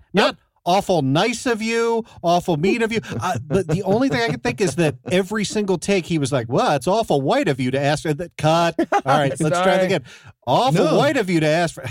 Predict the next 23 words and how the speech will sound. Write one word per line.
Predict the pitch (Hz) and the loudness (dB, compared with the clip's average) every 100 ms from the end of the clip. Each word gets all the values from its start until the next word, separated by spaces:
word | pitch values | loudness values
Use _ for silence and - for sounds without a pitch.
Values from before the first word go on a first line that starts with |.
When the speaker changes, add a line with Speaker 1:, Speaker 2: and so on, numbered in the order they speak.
| - - | -10 -4
Speaker 3:
That's | 190 185 | -2 0
Speaker 2:
All | 247 | -2
Speaker 3:
a | |
Speaker 2:
right. | 147 | 2
Speaker 3:
term. | 269 320 180 | 2 2 2
It's, | 156 151 | -2 -2
you | 185 | -4
could | 190 170 | -4 0
say | 262 | 0
mighty | 180 160 196 220 208 | 2 2 2 0 0
white | 185 226 262 | 0 0 0
of | 143 | -2
you. | 117 117 | -2 -4
It's | 110 - | -6 -2
Speaker 2:
Yeah. | 160 | 0
Speaker 3:
W | 156 196 190 | 2 2 2
I | 180 180 175 | 0 0 0
T | 170 190 185 202 247 | -2 0 -2 0 0
E, | 147 | 0
I | 98 | -2
think. | - 104 98 | -4 -6 -6
It's | 110 - - - - | -10 -12 -18 -18 -10
different. | 156 - 98 | -10 -8 -12